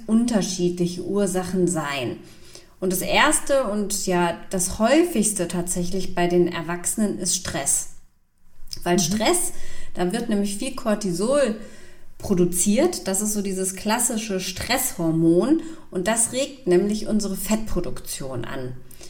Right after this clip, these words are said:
Speaker 1: Und gerade so chronischer Stress, vielleicht hat der ein oder andere das in Prüfungszeiten oder jetzt auch vermehrt Homeoffice, Homeschooling, wenn das alles so zusammenkommt,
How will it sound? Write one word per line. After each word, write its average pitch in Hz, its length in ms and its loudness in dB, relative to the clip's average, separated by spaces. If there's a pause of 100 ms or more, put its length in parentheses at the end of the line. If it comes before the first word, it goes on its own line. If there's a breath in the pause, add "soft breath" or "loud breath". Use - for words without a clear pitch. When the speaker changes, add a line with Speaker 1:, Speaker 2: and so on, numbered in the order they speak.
(320 loud breath)
Speaker 1:
Und 175 100 -2
gerade 233 360 2
so 185 140 2
chronischer 285 640 4
Stress, 220 440 -2
vielleicht 196 260 0
hat 190 120 -4
der 180 120 -2
ein 202 180 0
oder 180 220 0
andere 196 320 0
das 180 240 -2
in 185 280 -2
Prüfungszeiten 208 1200 0
oder 190 240 0
jetzt 185 240 2
auch - 100 -4
vermehrt 233 520 -2
Homeoffice, 208 920 0
Homeschooling, 220 1080 0
wenn 196 140 -2
das 202 160 -2
alles 220 320 -4
so 214 100 -4
zusammenkommt, 240 1080 -2